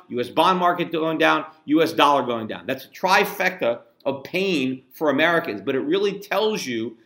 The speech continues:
that the game is over, right? And there, there's no more tricks up their sleeves. They got no more bubbles to blow.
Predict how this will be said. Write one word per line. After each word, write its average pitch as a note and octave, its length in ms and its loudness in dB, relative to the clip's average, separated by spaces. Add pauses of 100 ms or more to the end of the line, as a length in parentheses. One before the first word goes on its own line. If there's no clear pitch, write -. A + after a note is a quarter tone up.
(140)
that C#3+ 180 2
the D#3 60 -4
game E3+ 340 0
is E3 140 -6
over, F3 400 2 (260)
right? G#2+ 220 -6 (100)
And D3 380 -2 (180)
there, D3 160 4
there's C3+ 300 0
no F#3+ 180 2
more A3 220 2
tricks F#3 680 -2
up D#3+ 180 2
their E3 140 2
sleeves. C3 640 -2 (160)
They D3+ 80 -2
got D3+ 220 0
no F#3+ 140 2
more A3 220 4
bubbles F#3+ 360 2
to C#3+ 80 -6
blow. B2 640 2